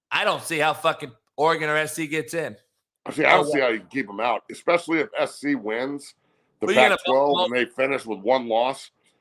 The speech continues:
Speaker 1: Who
Speaker 2: I
Speaker 1: you
Speaker 2: think
Speaker 1: gonna
Speaker 2: name
Speaker 1: vote
Speaker 2: brand recognition gets them in alone.
Speaker 1: Let me ask you this. They're ranked number eight right now. I, I, I don't see why they're so high. I think I would rank U C L A ahead of S C if I were the committee just because of the Utah game, the common denominator.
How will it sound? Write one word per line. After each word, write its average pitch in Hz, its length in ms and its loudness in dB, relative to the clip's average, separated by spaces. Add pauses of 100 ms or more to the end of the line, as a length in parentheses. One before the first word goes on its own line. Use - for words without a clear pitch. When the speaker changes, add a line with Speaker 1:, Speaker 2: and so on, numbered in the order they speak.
Speaker 1:
Who - 80 -14
Speaker 2:
I - 80 0
Speaker 1:
you 196 60 6
Speaker 2:
think 247 140 2
Speaker 1:
gonna 226 100 2
Speaker 2:
name 131 260 2
Speaker 1:
vote - 100 -10
Speaker 2:
brand 131 300 2
recognition 117 600 -2
gets 107 240 -4
them 104 180 -4
in 104 120 -2
alone. 90 420 -6 (300)
Speaker 1:
Let 214 80 -2
me 254 80 2
ask 254 180 0
you 208 60 -2
this. 208 260 2
They're 208 160 0
ranked 226 240 0
number 185 240 -2
eight 180 220 -2
right 143 180 0
now. 143 160 0
I, 156 240 -2
I, 143 380 -4
I 170 40 -2
don't 170 200 -2
see 165 180 -6
why 147 220 2
they're 151 100 -2
so 139 220 -2
high. 147 340 0
I 139 60 -4
think 156 340 -8
I 151 100 2
would 190 160 -2
rank 160 280 -2
U 160 100 -8
C - 160 -6
L 147 100 2
A 151 120 0
ahead 143 180 0
of 151 100 -2
S 151 220 -4
C 165 140 -8
if 151 120 -8
I 147 140 -2
were 151 160 -2
the 143 100 -10
committee 160 420 -8
just 143 260 -16
because 151 360 -6
of 135 120 -8
the 131 160 -12
Utah 170 480 -4
game, 170 300 -8
the 156 40 -14
common 160 320 -6
denominator. 170 720 -6